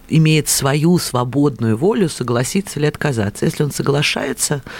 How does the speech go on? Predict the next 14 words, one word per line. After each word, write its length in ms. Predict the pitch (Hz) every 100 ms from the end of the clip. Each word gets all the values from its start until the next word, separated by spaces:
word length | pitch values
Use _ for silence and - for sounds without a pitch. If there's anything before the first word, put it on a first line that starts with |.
| - - - - - - - - - - - - - - - - - - -
то 100 | 151
дальше 420 | 143 214 240 -
это 180 | 170 185
прям 200 | - 165
его 340 | 143 165 175 147
территория, 760 | - 127 - 214 254 196 147
ему 300 | 127 135 156
самому 420 | - 131 123 165
хочется 420 | 226 175 202 -
для 120 | 143 131
нас 140 | 170
что-то 320 | - - -
сделать. 500 | 117 107 104 110 -
И 300 | - 151 170